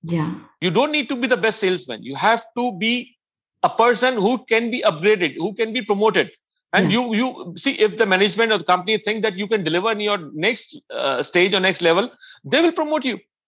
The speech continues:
Speaker 1: Yeah. The talented people, the hardworking people, and the people who can deliver are always needed in every industry.
Speaker 2: Companies want good managers.
Speaker 1: Yeah.
Speaker 2: A company want to promote you.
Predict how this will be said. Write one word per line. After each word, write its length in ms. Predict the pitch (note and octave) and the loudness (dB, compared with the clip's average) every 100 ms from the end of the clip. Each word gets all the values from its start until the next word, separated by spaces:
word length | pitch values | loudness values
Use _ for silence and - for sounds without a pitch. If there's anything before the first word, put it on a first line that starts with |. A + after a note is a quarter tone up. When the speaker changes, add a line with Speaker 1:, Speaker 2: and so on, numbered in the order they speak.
| _ _ | _ _
Speaker 1:
Yeah. 560 | D#3 F3+ F3+ F3+ F3 - - | 0 2 2 0 -2 -4 0
The 100 | G#3+ | 2
talented 640 | B3+ G#3 A3 C#4 D#4 A#3+ | 4 4 4 2 2 2
people, 540 | A#3+ F#3+ - F3 F3 A#2+ | 2 0 0 -2 -2 0
the 180 | F#3+ | 0
hardworking 640 | F#3+ - A3+ A#3 A3 G#3 G3+ | 0 0 2 2 2 2 2
people, 500 | G3+ F3+ F3+ F#3 - | 0 0 0 -2 -2
and 100 | F#3 | 0
the 60 | F#3 | 0
people 320 | F3+ G#3 G#3 | 0 0 2
who 160 | A3+ G3+ | 2 2
can 200 | F#3+ G3 | 2 0
deliver 360 | G3+ F3 E3+ | 2 2 2
are 220 | F#3 F#3+ - | 0 0 -2
always 460 | F#3 G#3 G#3+ A#3+ G3+ | 0 2 2 2 0
needed 460 | F#3 E3+ E3 D#3+ | -2 -4 -4 -6
in 220 | - F#3+ - | -4 -6 0
every 320 | F3+ D3+ F3 | 0 2 2
industry. 680 | E3+ D3 D3 - - - G3+ | 2 0 -2 -4 -6 -6 -2
Speaker 2:
Companies 440 | G3+ G3+ C4+ C#4+ | 0 0 2 2
want 320 | G3+ F#3+ B3 B3 G3+ | 2 2 2 0 0
good 160 | F#3 G3+ | 0 2
managers. 680 | G3 A3+ A#3+ F3+ G#2+ - _ - | 2 2 2 0 -2 -14 _ -8
Speaker 1:
Yeah. 240 | D#3+ F3 | -2 -2
Speaker 2:
A 60 | E3 | 0
company 300 | F#3 F#3+ C4+ | 0 2 2
want 240 | G#3 A#3 | 2 2
to 80 | C4 | 0
promote 320 | B3 B3 C#4 | -2 0 0
you. 180 | B3+ G3 | 0 -2